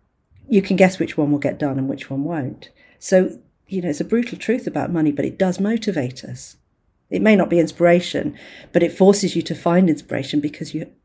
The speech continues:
you've got to have it to create good work. So I think it's, it's very pragmatic of him to say that and,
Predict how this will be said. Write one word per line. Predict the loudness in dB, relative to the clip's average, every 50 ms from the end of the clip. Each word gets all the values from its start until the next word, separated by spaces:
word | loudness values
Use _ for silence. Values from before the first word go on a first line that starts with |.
| _ _ -6
you've | -2 -2 -2 0
got | 0 0 0 0 -2
to | -6 -8
have | -6 -4 -6 -4 -4
it | -6 -6 -8
to | -12 -14
create | -8 -4 -2 -2 -2 -2 -4
good | -4 -6 -4 -2
work. | 0 0 0 0 -2 -6 -10 -18 -20 -20 -20 -20 -18
So | -4 0 0 4
I |
think | 6 6 6 6
it's, | 4 0 -4 -12 -20 -20 _ _ _
it's | 0 0 0 4
very | 6 8 8 8 6
pragmatic | 4 0 0 -2 0 0 -2 -2 -2 -4 -4 -8 -8 -8 -8
of | -12 -8
him | -6 -4 -4 -4
to | -6 -6
say | -8 -10 -8 -8
that | -6 -6 -6 -4
and, | -4 -4 -6 -6